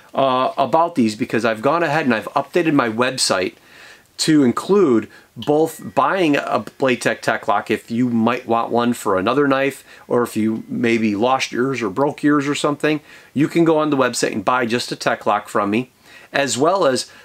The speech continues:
uh, opting to not have a Tek Lock, but instead having a leather, uh, belt loop, a leather drop-down loop. Uh, right now I have tooled and not tooled, and I have three colors, black, tan, and brown,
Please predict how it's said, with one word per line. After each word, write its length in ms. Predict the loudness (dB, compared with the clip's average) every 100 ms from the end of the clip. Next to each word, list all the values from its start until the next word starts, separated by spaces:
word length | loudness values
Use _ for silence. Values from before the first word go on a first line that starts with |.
| -10 -2
uh, 260 | 0 0
opting 580 | 0 0 0 0 0 0
to 180 | 0 2
not 280 | 2 2 0
have 200 | -2 -2
a 60 |
Tek 340 | -2 -2 -2 -2
Lock, 360 | 0 0 -4 -18 -20 -20 -8
but 260 | -2 -2
instead 400 | 0 -2 0 0
having 420 | 0 -2 0 0 0
a 300 | 0 0 0
leather, 560 | -2 -2 -2 0 -2 -4 -18 -8
uh, 260 | -2 0 0
belt 280 | 0 -2 -2
loop, 260 | -6 -6
a 80 | -6
leather 380 | -4 -2 -2 -2
drop-down 500 | -2 -2 0 -2 2
loop. 220 | 2 0 -6 -20 -20 -20 -6
Uh, 140 | -2 0
right 240 | 0 0
now 220 | 0 2
I 100 | 2
have 260 | 0 -2 -4
tooled 360 | 0 2 4 2
and 100 | 2
not 220 | -2 0
tooled, 340 | 0 2 0 -6 _ _ _ _ _ -8 -2
and 100 | -2
I 40 |
have 140 | -2
three 220 | -2 0 2
colors, 380 | 0 0 -2
black, 460 | -4 0 0 -2 -8 -20 _
tan, 360 | -4 -2 -2 -2
and 240 | -2 -2
brown, 360 | 0 0 -2